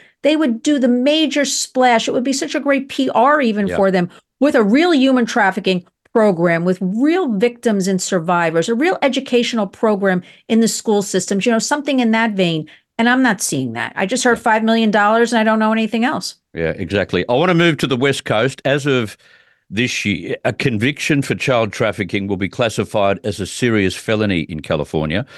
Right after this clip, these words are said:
Speaker 2: making it punishable as a strike under the state's three strikes law.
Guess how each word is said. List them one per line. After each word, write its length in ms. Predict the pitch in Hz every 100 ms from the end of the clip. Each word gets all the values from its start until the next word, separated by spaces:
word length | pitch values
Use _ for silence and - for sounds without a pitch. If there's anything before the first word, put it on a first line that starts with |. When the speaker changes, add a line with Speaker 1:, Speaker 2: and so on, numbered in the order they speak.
| - - -
Speaker 2:
making 380 | 110 120 131 131
it 140 | 107 -
punishable 520 | 120 113 - 104 104
as 160 | 98
a 40 | 95
strike 480 | - - 120 113 -
under 260 | 110 110 98
the 300 | 95 98 92
state's 380 | - - 104 -
three 320 | - 110 110
strikes 580 | - - 92 82 - - -
law. 480 | 90 85 80 87